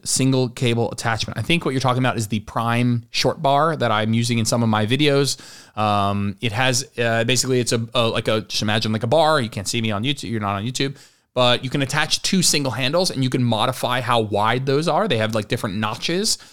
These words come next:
Um, it's a Prime short bar. They also sell a long bar. I think, <laughs> uh, that makes sense. That's what it's called. Uh, it's slightly larger if you want to use a slightly wider handles. I really think that for most people, the short bar is gonna be good enough.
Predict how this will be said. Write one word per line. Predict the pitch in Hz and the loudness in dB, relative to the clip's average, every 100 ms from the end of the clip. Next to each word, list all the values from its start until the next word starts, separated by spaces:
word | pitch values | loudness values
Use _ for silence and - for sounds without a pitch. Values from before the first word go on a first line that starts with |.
| _ _ 110 | _ _ -2
Um, | 110 104 98 104 | 0 2 0 -2
it's | 139 156 | -2 -2
a | |
Prime | 127 147 147 151 | 0 0 2 2
short | - 143 | 2 2
bar. | 135 135 | 2 2
They | 117 | 4
also | 110 123 127 | 4 4 2
sell | - 120 101 | 4 2 2
a | 107 110 107 107 107 | 2 2 2 2 2
long | 113 170 175 | 4 4 6
bar. | 151 151 | 4 4
I | 135 | 2
think, | 127 117 | -2 -6
<laughs> | |
uh, | 107 110 | -6 -6
that | 85 | -6
makes | 110 110 | -4 -2
sense. | 151 139 | -2 -2
That's | 117 - | -4 -6
what | |
it's | 113 | -4
called. | 151 151 139 - - - | 2 2 0 -8 -10 -2
Uh, | 113 101 | 0 2
it's | - | 2
slightly | 151 117 123 | 2 2 2
larger | 117 123 120 123 | 2 2 2 0
if | 117 | 0
you | 123 | -2
want | 120 113 | 0 -2
to | 110 | -2
use | 104 110 107 | 0 0 0
a | 110 | -2
slightly | - 101 104 | -2 -2 -4
wider | 95 98 95 95 92 | -2 0 2 0 -2
handles. | 101 95 101 - | -2 -2 -2 0
I | 156 | 2
really | 170 160 | 4 2
think | 143 135 | 2 2
that | 127 - _ _ _ | 0 -4 _ _ _
for | - 127 | -4 2
most | 147 135 | 4 4
people, | 143 120 | 2 0
the | |
short | 113 131 110 | 0 0 2
bar | 110 | 0
is | |
gonna | - 101 | 0 -2
be | |
good | 98 104 | -2 0
enough. | 143 147 - - - - | 2 0 -4 -18 -18 -18